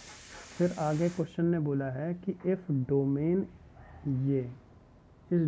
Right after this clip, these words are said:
domain को हम replace कर देते हैं natural number से, यानी अब मेरा function क्या हो गया?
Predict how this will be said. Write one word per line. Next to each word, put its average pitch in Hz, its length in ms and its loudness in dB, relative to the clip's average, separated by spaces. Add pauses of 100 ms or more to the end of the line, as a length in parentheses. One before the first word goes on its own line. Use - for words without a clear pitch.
domain 151 360 4
को 165 120 -2
हम 160 160 2
replace 147 380 0
कर 127 180 -4
देते 120 260 -6
हैं 165 60 2
natural 135 340 -4
number 117 280 -4
से, - 1160 -18
यानी 147 300 0
अब 156 120 -2
मेरा 151 360 0
function 143 400 -2
क्या 143 180 -2
हो 131 160 -2
गया? 139 220 -4